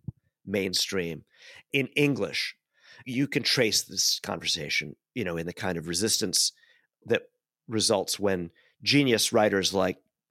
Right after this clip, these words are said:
uh, J G Ballard in the U K or Ursula Le Guin or Thomas Disch or Philip K Dick arise inside the subculture of science fiction and insist themselves on the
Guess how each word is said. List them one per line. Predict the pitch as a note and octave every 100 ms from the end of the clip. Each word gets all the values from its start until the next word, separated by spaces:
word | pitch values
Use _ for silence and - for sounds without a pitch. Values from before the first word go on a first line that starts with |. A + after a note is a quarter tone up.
| -
uh, | F#2+ -
J | G#2+ F#2
G | F2+
Ballard | F2+ F#2+ F#2 F#2 E2+
in | E2
the | E2+
U | F2+
K | - F#2+ F2 E2+ D#2
or | - E2 E2 - _ _ _
Ursula | A2+ - F#2+ F2
Le | E2+
Guin | D#2 F#2 F#2 F2 E2+ - _ - _ _ _ -
or | F2 D2+ -
Thomas | G#2 E2+ -
Disch | - F2 -
or | F2+
Philip | G2+ F2 - _ _ _ _ -
K | F#2+
Dick | D#2+ F#2+ E2+ - _ _ _ -
arise | A2 G#2 G2 G2 F#2 - - _ _ _
inside | B2 A#2 - A2+ A2 G#2+ G#2 - _ _ _ _ -
the | G#2
subculture | - A2+ G2+ G2 F#2 G#2+ F2+
of | F2
science | G#2 F#2 -
fiction | G2 - F#2 E2 D#2+ _ - - - _ -
and | B2 A2+ G#2+ G2 - _ _ _ _ -
insist | A#2+ - C#3 -
themselves | A2+ - G2 F#2 F#2+
on | F2
the | F2